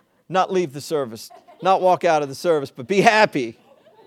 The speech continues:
about this. Go to Psalm twenty-three. Psalm twenty-three.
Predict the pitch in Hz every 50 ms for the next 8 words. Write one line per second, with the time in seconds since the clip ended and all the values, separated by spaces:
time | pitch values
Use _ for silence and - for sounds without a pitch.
0 | _ - - _ _ _ - 151 139 175 160 156 - - 180 156 139 - - 156
1 | 143 - - - - - _ _ _ _ 220 269 285 226 170 - 196 190 190 180
2 | 160 - 175 175 160 147 - 147 131 120 107 104 _ _ _ _ _ _ _ _
3 | _ _ _ _ _ - - 180 185 190 175 - - 175 170 160 156 - - 147
4 | 135 120 95 -